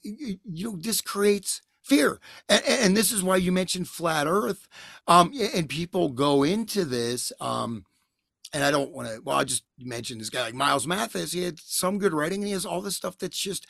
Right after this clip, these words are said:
fake. I mean, just disinformation, even the flat Earth stuff, you know, fundamentally, or even some of this, um,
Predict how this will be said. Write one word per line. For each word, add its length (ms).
fake. 380
I 60
mean, 180
just 240
disinformation, 720
even 240
the 80
flat 300
Earth 160
stuff, 360
you 80
know, 200
fundamentally, 640
or 360
even 280
some 280
of 100
this, 300
um, 400